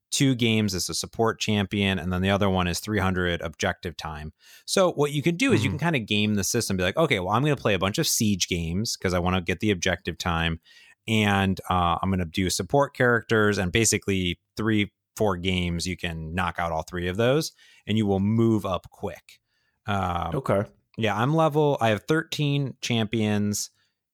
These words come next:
Speaker 1: eighty-two skins. I don't have very many skins. I have an additional mount, and I'm level twenty-one. But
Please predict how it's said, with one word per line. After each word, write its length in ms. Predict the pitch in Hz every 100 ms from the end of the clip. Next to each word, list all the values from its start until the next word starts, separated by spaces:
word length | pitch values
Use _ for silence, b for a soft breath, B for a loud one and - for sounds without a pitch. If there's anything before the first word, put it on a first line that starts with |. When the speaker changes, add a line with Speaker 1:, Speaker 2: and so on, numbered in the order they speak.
| 120
Speaker 1:
eighty-two 480 | 123 123 117 120 107
skins. 380 | - 98 92
I 40 | 98
don't 80 | 101
have 80 |
very 140 | 90 87
many 200 | 82 80
skins. 540 | - 82 78 80 - -
I 40 | 101
have 120 | 90
an 80 | 95
additional 380 | 107 110 104
mount, 440 | 90 90 87 85 -
and 60 | 87
I'm 80 | 87
level 320 | 87 82 82
twenty-one. 840 | - 101 90 82 80 82 120 185 - b b b b b
But 180 | 196 190